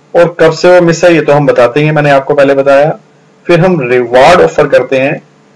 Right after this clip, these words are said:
कि क्या रिवॉर्ड मिलेगा जो पर्सन इन्फॉर्मेशन देगा मिसिंग पर्सन की या मिसिंग पेट एनिमल्स की। फिर हम contact address and phone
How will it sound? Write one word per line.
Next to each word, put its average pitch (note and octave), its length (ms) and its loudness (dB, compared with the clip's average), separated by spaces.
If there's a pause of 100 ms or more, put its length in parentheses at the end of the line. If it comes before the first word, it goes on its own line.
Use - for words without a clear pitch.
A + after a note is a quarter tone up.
(160)
कि F#3 340 -6 (300)
क्या G#3 460 4
रिवॉर्ड C3+ 500 2
मिलेगा B2+ 600 0 (140)
जो D3+ 140 2
पर्सन D3 540 -2 (1080)
इन्फॉर्मेशन C#3 600 -2
देगा B2 440 -2 (300)
मिसिंग C3+ 320 -4
पर्सन C3+ 380 -2
की F3+ 260 -8
या C3+ 60 -2 (360)
मिसिंग D#3 320 -4 (300)
पेट D3+ 180 0
एनिमल्स G#2+ 440 -2
की। - 120 -20 (1500)
फिर D3+ 140 0
हम D3+ 200 0
contact C#3 680 -2
address D3 380 -2
and C#3+ 100 -4
phone B2+ 220 -4